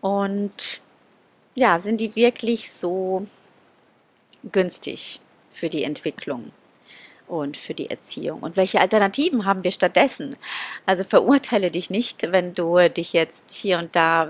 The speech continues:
wiedererkannt hast. Wichtig ist, erkenne das, dass du das machst und überlege dir, „Okay, wow, hm, was kann ich hier stattdessen tun?“ Ja, denn viele Eltern, die mich kontaktieren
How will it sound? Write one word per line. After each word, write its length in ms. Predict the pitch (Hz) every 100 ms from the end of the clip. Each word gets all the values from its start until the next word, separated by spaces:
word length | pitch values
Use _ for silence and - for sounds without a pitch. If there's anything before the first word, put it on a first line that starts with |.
| 175
wiedererkannt 760 | 240 233 - - 180 165 -
hast. 400 | 175 208 - - - - - -
Wichtig 340 | 349 - 214
ist, 280 | - 233 -
erkenne 400 | 220 - 339 403
das, 340 | 202 151 -
dass 220 | - 190 -
du 100 | 185
das 220 | 156 -
machst 640 | 202 190 226 - - -
und 220 | 220 202
überlege 420 | 196 196 214 262 240
dir, 180 | 190
„Okay, 280 | - - 226 175
wow, 360 | 190 202 139 165
hm, 280 | 240 190 147 - - - -
was 160 | 226
kann 160 | - 185
ich 100 | -
hier 100 | 226
stattdessen 540 | - 247 277 330 254
tun?“ 400 | - - 143 147 - _ -
Ja, 200 | 185 240
denn 160 | 214
viele 340 | - 294 294 -
Eltern, 440 | 233 262 220 214 - - - - -
die 160 | 214
mich 180 | 202 208
kontaktieren 920 | - 214 208 202 - - 240 196 220